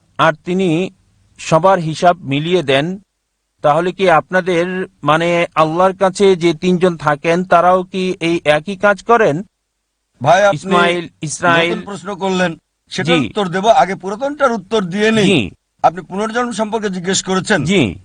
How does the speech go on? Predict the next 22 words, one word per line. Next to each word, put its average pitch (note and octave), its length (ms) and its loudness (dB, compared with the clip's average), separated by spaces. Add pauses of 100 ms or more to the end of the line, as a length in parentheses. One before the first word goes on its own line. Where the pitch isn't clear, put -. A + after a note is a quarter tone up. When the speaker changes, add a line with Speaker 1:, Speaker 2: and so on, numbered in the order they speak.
(380)
Speaker 2:
এখন D3+ 180 0
সেটার F#3+ 300 -2
উত্তর G3+ 200 -4
চান A3+ 180 4
কি C4+ 100 -10
চান A3+ 180 0
না? F3 140 0
Speaker 1:
জি, F#3+ 140 0
চাই। B2 380 2
Speaker 2:
চান, F#3+ 280 2
তাহলে G3 240 2
পুনর্জন্ম G3+ 580 -4
সম্পর্কে C4+ 440 -2
প্রথমে G#3+ 340 -2
কিছু G#3 220 -4
বলি, A#3+ 200 2
তারপর A3 380 2
ব্রহ্মা, G3 480 2
বিষ্ণু, F#3+ 420 -4
শিবা F#3+ 360 2
নিয়ে A3+ 200 -4
বলবো F3 420 0